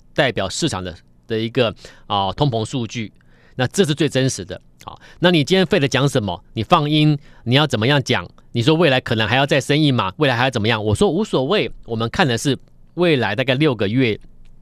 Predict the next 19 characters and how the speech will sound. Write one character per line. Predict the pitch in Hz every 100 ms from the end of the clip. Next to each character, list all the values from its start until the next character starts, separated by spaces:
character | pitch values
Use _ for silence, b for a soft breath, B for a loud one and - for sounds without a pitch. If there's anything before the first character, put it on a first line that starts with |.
| - - -
之 | 123 123
后 | 151 110 - - - - - -
有 | 117
机 | 104 123 120
会 | 131
要 | 113
降 | - 104
息 | - 90
的 | 95
几 | 110
率 | 107
是 | 101 98
会 | 110
慢 | 104 107
慢 | 98
的 |
提 | - 90
高 | - 92
了。 | 92